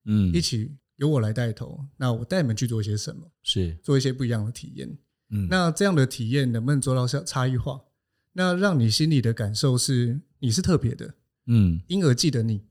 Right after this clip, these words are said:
Speaker 1: 是。
Speaker 2: 然后喜欢你。
Speaker 1: 是。
Speaker 2: 对。所以我们其实在数位渠道的一个媒介是这个样子：是当一个人每天在做的事情其实有五花八门、千变万种嘛。
Speaker 1: 是啊。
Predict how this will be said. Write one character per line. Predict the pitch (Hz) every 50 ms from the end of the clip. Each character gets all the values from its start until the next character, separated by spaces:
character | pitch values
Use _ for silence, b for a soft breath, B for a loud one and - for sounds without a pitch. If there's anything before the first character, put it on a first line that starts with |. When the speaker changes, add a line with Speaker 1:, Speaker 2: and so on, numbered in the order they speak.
| _ _ _ _ _ _ -
Speaker 1:
是。 | - - 95 87 82 80 -
Speaker 2:
然 | 123 117
后 | 110 147 131 117
喜 | 117 - - 110
欢 | 101 117 107 110
你。 | 107 - - _ _ _
Speaker 1:
是。 | _ - - 95 85 78 78 _ _ _
Speaker 2:
对。 | _ - _ _ _ _ _ _ _
所 | - - 208
以 | 226
我 | 220 170 127
们 | 117 117 110 120
其 | - 147 139
实 | 139
在 | 135 170 156 143 139 131
数 | - - 165
位 | 160 151 139
渠 | - - 120
道 | 113 135 139 131
的 | 117
一 | 110 117 117
个 | - 123 113
媒 | 110 107 110 104 117
介 | 127 - 135 123 107
是 | - 127 110
这 | 123 117
个 | 110
样 | 107 107 101 98
子： | 95 - - -
是 | - - 135 139 - -
当 | - 208 208 208 208 -
一 | - 156
个 | 156 175 156
人 | 127 110 104 101 104 117 123 - - _ _ _ -
每 | 139 127 120 117
天 | 151 151
在 | 165 160
做 | 143 156 151 131
的 | 120
事 | - 143 123
情 | - 120 113
其 | 113 - 120
实 | 110 117 120
有 | 113 117 117
五 | 110
花 | 98 - 117 110
八 | 107 120 110
门、 | 104 107 123 123 135
千 | 131 - 120
变 | 117 120 110
万 | 117 110 98 107
种 | 104 123 120 117 -
嘛。 | 160 131
Speaker 1:
是 | - - 107
啊。 | 95 90 95